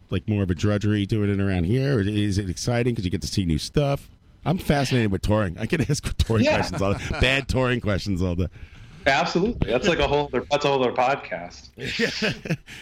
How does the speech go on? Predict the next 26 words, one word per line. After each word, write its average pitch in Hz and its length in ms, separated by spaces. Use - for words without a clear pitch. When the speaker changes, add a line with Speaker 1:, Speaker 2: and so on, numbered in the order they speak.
Speaker 2:
Um, 190 300
it's, - 640
I, 196 80
honestly, 240 440
it's 170 280
about - 960
the 147 100
same 165 420
because 139 540
if 131 200
you're, 180 440
you 131 80
know, 131 220
touring 143 420
in 139 160
the 135 120
U 131 200
S 131 240
with 117 140
a 110 40
full 123 220
band, 120 400
like, 113 240
normally 135 480
you've 120 180
got 113 500